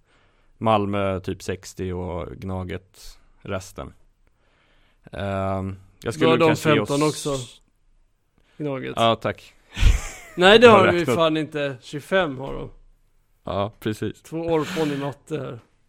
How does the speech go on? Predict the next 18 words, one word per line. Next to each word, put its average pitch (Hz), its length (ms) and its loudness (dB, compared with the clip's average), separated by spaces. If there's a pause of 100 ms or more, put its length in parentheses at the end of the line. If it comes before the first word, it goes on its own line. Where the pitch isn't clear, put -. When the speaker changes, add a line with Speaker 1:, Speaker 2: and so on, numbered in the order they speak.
(160)
Speaker 1:
Ja, 117 360 2 (160)
fy - 180 -14
fan. 101 380 -10 (560)
Ehm, 104 880 4 (520)
nej, 139 340 4
men, 123 300 -2
eh, 117 160 2
och, 110 380 -4
eh, 107 60 0 (160)
jag 113 160 -2
kanske 127 240 -2
skulle 117 200 -4
ge 113 80 0
oss 107 100 -2
lite 110 280 -4
mer 104 160 -2
eller 92 140 -8
så. 92 180 -8